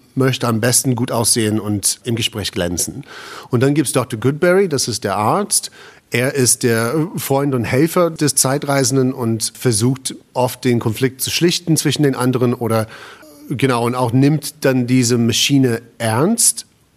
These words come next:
und hofft, äh, immer so das Beste. Der ist der Optimist. Wenn Cunningham der Realist ist, ist er der Optimist. Und dann gibt's Frau Whittington, Sybil Whittington, die Journalistin.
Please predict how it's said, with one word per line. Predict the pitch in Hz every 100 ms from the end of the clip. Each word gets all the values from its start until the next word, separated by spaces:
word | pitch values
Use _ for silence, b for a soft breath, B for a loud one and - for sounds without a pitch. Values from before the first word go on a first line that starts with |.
| _
und | 131 123 107
hofft, | 139 170 - - - -
äh, | 135 143
immer | 151 139
so | 127
das | 127 101
Beste. | 113 -
Der | 95
ist | 107 120
der | 104
Optimist. | - 95 87 - - -
Wenn | 98 95 92 110
Cunningham | - 113 110
der | 101 98
Realist | 135 147 143 -
ist, | 139 123
ist | 107
er | 101
der | 98
Optimist. | 135 - 151 147 - B B B B B B
Und | 139
dann | 151
gibt's | 147 123 - _ -
Frau | - 123 117 123
Whittington, | 156 208 202 190 190
Sybil | 180 147 139
Whittington, | 143 170 -
die | 165
Journalistin. | 120 131 117 117 156 - 143 175